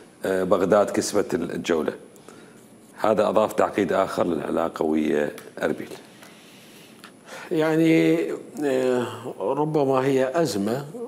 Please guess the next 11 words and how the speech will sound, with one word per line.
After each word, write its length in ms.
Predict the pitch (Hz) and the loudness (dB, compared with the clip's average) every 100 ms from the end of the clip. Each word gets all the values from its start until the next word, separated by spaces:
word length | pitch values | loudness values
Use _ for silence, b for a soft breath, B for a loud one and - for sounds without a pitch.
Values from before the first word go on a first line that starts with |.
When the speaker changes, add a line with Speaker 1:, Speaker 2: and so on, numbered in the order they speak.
| 349 - 110 | -12 -10 -4
Speaker 2:
بس، 420 | 110 101 - - | -2 -4 -8 -6
آه، 260 | 104 104 98 - - - 135 | -4 -4 -6 -10 -20 -10 -4
إذا 340 | 120 123 98 | -2 0 2
أديرت 420 | 117 123 110 98 | 2 2 0 -2
بشكل 400 | 95 - 98 101 | -6 -6 -6 -6
صحيح 500 | - 110 - 113 87 | -6 -6 -2 -2 -2
وبحسن 560 | 95 92 87 98 - 90 | -4 -6 -6 -8 -6 -6
نية 400 | 92 98 85 85 | -4 -4 -4 -6
من 480 | 78 76 69 58 - - - - | -10 -12 -12 -14 -16 -20 -20 -12
الأطراف 580 | 90 65 - 104 101 - | -8 -6 -4 -2 -2 -2
كلها، 520 | 127 113 104 120 | -4 -4 -4 -6